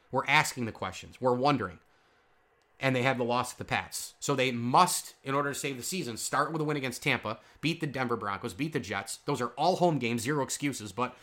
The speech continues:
there hasn't been, there haven't been excuses the last two weeks either. And then can you split those two? And then if you're eight and four, can you go three and two down the stretch? I think that might be enough to win the division.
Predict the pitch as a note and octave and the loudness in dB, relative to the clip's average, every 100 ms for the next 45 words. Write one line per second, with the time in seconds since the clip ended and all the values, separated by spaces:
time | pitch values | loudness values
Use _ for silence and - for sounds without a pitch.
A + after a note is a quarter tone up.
0 | - A#2+ A#2 D3 D3 C#3 C3+ - C3 C3 | -10 -2 0 0 -2 -2 -2 -4 -8 -2
1 | C#3 D3 D3 C3+ - D3 D3+ B2+ C#3+ D3+ | 0 2 0 -2 -2 -4 -4 0 2 0
2 | - - F3 D3 G3+ F3+ C3+ D3 - - | -2 -2 0 0 0 2 0 -2 -12 -20
3 | _ _ _ - C#3+ C#3+ B2 - D#3 D#3 | _ _ _ -2 2 2 0 2 4 6
4 | C#3+ - D3+ D3 B2+ - A#2+ F2+ - _ | 2 0 0 0 -2 -2 -4 -6 -14 _
5 | - A#2+ C#3 D3+ E3+ F3 F3+ E3 A3+ G3 | -8 -2 -2 0 2 2 0 4 6 8
6 | C#3 - - _ _ - C#3 C3 B2 - | 6 2 -12 _ _ -4 0 0 -2 -6
7 | C3+ E3+ F3+ F3+ F3 F3 D#3+ - C3 C3 | 0 4 4 4 4 4 4 2 2 2
8 | - - - _ _ B2+ C#3 C#3 B2+ B2 | -4 -6 -18 _ _ -2 0 0 -2 2
9 | B2+ D#3 D#3 D#3 D3 - D3 C#3 B2+ B2 | 2 2 2 2 2 2 0 0 2 0
10 | A#2 A#2+ | 0 -2